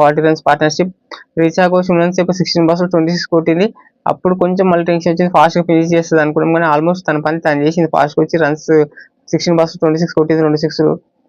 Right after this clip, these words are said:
ఫినిష్ చేస్తది అనుకున్నాం, అవుట్ అయినాం. కానీ జమీమా రోడ్రిగ్స్ పక్కన నిలబడ్డది కాబట్టి ఈ మ్యాచ్ అయితే మన, ఆ,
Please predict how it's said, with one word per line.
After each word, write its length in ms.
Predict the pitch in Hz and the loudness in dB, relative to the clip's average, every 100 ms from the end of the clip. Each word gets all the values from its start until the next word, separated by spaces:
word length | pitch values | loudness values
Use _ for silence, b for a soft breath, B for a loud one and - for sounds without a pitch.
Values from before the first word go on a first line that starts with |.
| _ | _
ఫినిష్ 220 | 180 180 | -2 0
చేస్తది 260 | 185 180 175 | 0 2 0
అనుకున్నాం, 260 | 160 170 185 | 0 0 -2
అవుట్ 240 | 151 151 175 | 0 2 2
అయినాం. 180 | 175 233 | -2 -2
కానీ 140 | 175 165 | -2 0
జమీమా 320 | 151 165 185 | 0 2 2
రోడ్రిగ్స్ 640 | 185 175 170 185 208 170 - | 2 2 0 -2 -4 -4 -4
పక్కన 180 | 160 165 165 | -4 0 2
నిలబడ్డది 400 | 156 170 170 160 | 2 2 2 2
కాబట్టి 360 | 147 160 180 247 269 B B - | 2 2 0 -2 -4 B B -4
ఈ 40 | 156 | 2
మ్యాచ్ 220 | 147 151 165 | 2 2 0
అయితే 140 | 156 214 247 - - | 2 0 -2 -8 -2
మన, 160 | 156 147 143 147 - _ _ | 0 0 -2 -6 -10 _ _
ఆ, 80 | - | -2